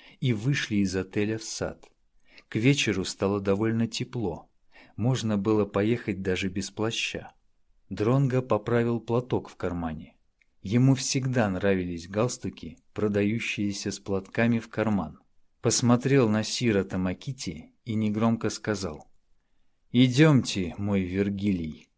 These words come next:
в ваш банковский вертеп. Вам нужно будет провести меня по всем кругам этого ада,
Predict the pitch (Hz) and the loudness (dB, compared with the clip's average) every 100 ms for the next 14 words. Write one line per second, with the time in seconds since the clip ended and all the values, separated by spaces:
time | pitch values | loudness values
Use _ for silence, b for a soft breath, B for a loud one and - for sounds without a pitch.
0 | - 98 104 101 92 98 107 95 - - | -8 -2 2 2 0 0 0 0 -4 -8
1 | - 95 92 101 - 90 - _ _ - | -4 -2 -2 -2 -2 -6 -6 _ _ -18
2 | _ _ _ _ _ - 101 117 135 135 | _ _ _ _ _ -10 0 4 6 6
3 | 135 117 127 120 123 117 - 113 113 117 | 4 6 4 4 2 2 2 0 2 2
4 | - - 139 127 113 107 110 110 - 143 | 0 -2 2 4 4 4 2 2 2 4
5 | 127 - 104 110 107 127 123 - 113 107 | 4 2 -2 0 4 6 4 0 -4 0
6 | 107 113 - 117 92 80 - | 0 0 0 0 0 -2 -14